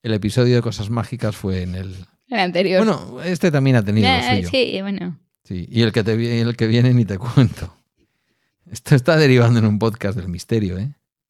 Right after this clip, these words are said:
Speaker 2: Que no, que no, ya luego los reencaminamos.
Speaker 1: No, sí, luego lo metemos en vereda.
Speaker 2: Que te recuerdo que ya me has dado tema para febrero. Que tú ya te has olvidado de cuál, pero yo lo tengo apuntado.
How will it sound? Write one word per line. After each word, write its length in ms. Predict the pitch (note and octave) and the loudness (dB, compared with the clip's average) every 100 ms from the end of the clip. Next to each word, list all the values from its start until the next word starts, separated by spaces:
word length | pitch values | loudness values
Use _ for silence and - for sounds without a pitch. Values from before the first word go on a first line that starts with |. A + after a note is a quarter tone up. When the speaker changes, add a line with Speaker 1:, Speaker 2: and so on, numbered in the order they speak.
| _ _ _ _ _ _ _ _ _ - _ _ _ - | _ _ _ _ _ _ _ _ _ -20 _ _ _ -6
Speaker 2:
Que 120 | A3 | -4
no, 160 | G3+ G#3+ | 0 0
que 120 | G3+ | 0
no, 100 | G3+ | 0
ya 220 | F#3+ G3 G#3 | 2 4 4
luego 340 | G#3+ A3+ B3+ | 4 6 6
los 200 | A3+ G3 | 4 2
reencaminamos. 1000 | G3 G3 F#3+ F3+ F#3+ F#3+ F3+ E3+ D#3+ - | 0 -4 -4 -4 -2 -4 -4 -6 -8 -2
Speaker 1:
No, 180 | G#2+ F#2+ | -2 0
sí, 180 | - E2+ | -4 -4
luego 200 | E2+ F2 | -4 -4
lo 400 | F#2 F2+ E2+ F#2+ | -6 -6 -10 -12
metemos 440 | G2 F#2+ G2 G2 | -8 -6 -4 -6
en 120 | F2+ F2 | -8 -12
vereda. 420 | F2+ D#2+ - _ _ _ _ _ _ _ _ | -14 -18 -20 _ _ _ _ _ _ _ _
Speaker 2:
Que 80 | A3+ | 0
te 120 | A3 | 0
recuerdo 520 | G3+ G#3 B3 B3+ C#4 D4+ | -2 -2 4 4 4 2
que 120 | A3 | 2
ya 160 | A3 | 2
me 120 | A#3+ A#3 | 2 2
has 140 | A3+ | 2
dado 260 | A#3+ A#3 A3 | 2 2 2
tema 340 | A3 A3 A#3 | 0 0 0
para 360 | G#3+ F3+ F#3 F3+ | 0 0 -2 -6
febrero. 580 | - F3 F3 F3+ - D#3+ - _ _ _ - | -12 -12 -8 -8 -8 -10 -12 _ _ _ -6
Que 100 | G3+ | -2
tú 100 | A#3+ | 0
ya 140 | B3+ | 2
te 80 | B3+ | 0
has 120 | A#3+ | 0
olvidado 400 | A3+ G3 A3+ B3 | -4 0 2 4
de 140 | A3 F#3 | 2 -2
cuál, 300 | F#3+ E3+ - | -2 -2 -2
pero 160 | F#3+ | -2
yo 120 | F3+ | -2
lo 120 | F#3+ G#3 | -2 -2
tengo 180 | G#3 | -2
apuntado. 640 | G3 F#3+ E3+ E3+ F3+ D#3 | -2 -4 -10 -8 -8 -10